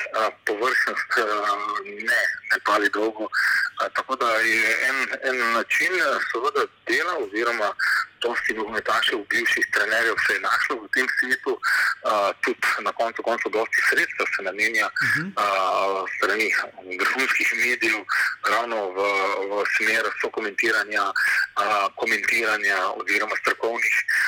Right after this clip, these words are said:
Speaker 1: analiz, a, po vsem tem. In, a, ampak tako kot vse posod, nekdo boljš-, bolje, nek-, nek-, nekdo slabše, na koncu se morate vi mediji odločiti, ko-, kdo je dovolj zanimiv, da pritegne gledalce, poslušalce.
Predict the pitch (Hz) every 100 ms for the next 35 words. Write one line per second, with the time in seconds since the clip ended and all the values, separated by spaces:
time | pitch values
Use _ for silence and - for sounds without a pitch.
0 | - - 107 - - - - 110 107 131
1 | 123 135 127 - 120 127 - - - -
2 | - - 120 117 123 120 120 - - -
3 | - - 123 - - - - 135 - 143
4 | 123 - 120 120 123 104 101 135 151 -
5 | - 113 107 127 151 139 107 - 120 110
6 | 110 113 113 101 101 104 107 - 117 139
7 | - 135 - - - - 131 123 110 -
8 | 113 - - - - - - 120 113 120
9 | - - - - - - 113 127 120 -
10 | 98 127 117 110 110 120 123 - - -
11 | 110 - - 123 123 113 104 101 98 101
12 | 107 123 - - 107 - - 123 123 120